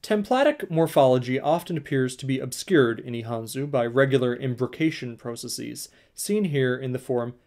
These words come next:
gogilwe, in which the passive morpheme wa is expressed inside the past or perfective morpheme ile, resulting in the ending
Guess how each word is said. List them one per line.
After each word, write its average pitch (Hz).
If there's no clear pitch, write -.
gogilwe, 139
in 135
which 143
the -
passive 190
morpheme 123
wa 120
is 143
expressed 143
inside 135
the 113
past 113
or 131
perfective -
morpheme 120
ile, 123
resulting 160
in 135
the 131
ending 127